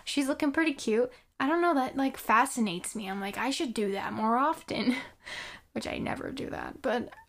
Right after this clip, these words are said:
I just, do you guys ever have that where you, like, hear someone say something and you're like,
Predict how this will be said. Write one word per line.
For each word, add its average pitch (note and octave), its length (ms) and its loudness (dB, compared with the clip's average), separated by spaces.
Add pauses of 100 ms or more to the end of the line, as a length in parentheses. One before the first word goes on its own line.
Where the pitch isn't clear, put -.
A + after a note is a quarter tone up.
(140)
I C4 120 6
just, - 460 -2
do C4+ 120 2
you D#4 80 4
guys G#4 180 6
ever D#4 220 6
have G#3+ 260 4
that A3+ 220 8
where A3 100 4
you, A3 100 4
like, G#3 200 4
hear A3+ 300 2
someone A#3+ 360 4
say F#3+ 220 0
something C4+ 500 2 (360)
and B3+ 120 4
you're C4 100 6
like, A#3+ 340 2